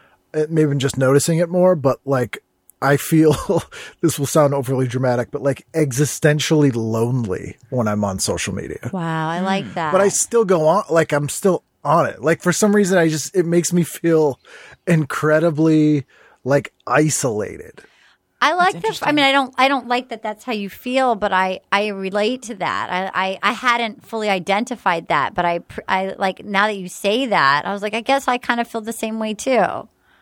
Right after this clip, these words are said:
Speaker 1: And I
Speaker 2: Yeah.
Speaker 1: don't know what that is, but it's like, uh, I don't know. <laughs> It's weird.
Speaker 2: Yeah, I get that.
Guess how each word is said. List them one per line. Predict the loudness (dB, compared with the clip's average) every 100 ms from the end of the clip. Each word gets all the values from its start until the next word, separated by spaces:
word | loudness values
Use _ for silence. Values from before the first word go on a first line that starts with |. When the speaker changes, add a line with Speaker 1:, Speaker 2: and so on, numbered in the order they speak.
| _ _ _ _ -4
Speaker 1:
And | 2
I |
Speaker 2:
Yeah. | 2 4
Speaker 1:
don't | 2
know | -2 -10 -20
what | -2 -2 2
that | 2 4
is, | 4 2 -4 -14 -12
but | 0 0
it's | 0 -4 -2
like, | -2 0 0
uh, | 0 0 -4 -10 _ _ _ _ _ _ _ _ _ _ _ -2
I | 2
don't | 4
know. | 4 2
<laughs> |
It's | -2
weird. | 0 2 2 2 0 0 -6 -12 -4
Speaker 2:
Yeah, | 0 2
I | 2
get | 2 0 0
that. | 0 2 2 0